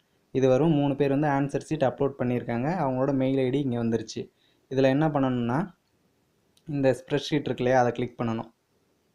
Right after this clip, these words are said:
அதை கிளிக் பண்ணோம் அப்படின்னு சொன்னா, நமக்கு அந்த இது வந்து ஓப்பன் ஆயிரும். இது வந்து எந்த அக்கௌண்ட்லன்னு கேக்குறாங்க. Google Drive-ல வந்து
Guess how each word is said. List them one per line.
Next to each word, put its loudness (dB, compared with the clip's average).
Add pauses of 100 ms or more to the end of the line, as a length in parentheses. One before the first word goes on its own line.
(220)
அதை 4
கிளிக் -4
பண்ணோம் 2
அப்படின்னு -2
சொன்னா, -2
நமக்கு 0 (360)
அந்த 0
இது 2
வந்து 0
ஓப்பன் 0
ஆயிரும். 0
இது -2
வந்து 0
எந்த 2
அக்கௌண்ட்லன்னு -4
கேக்குறாங்க. -4 (3000)
Google 4
Drive-ல 6
வந்து 2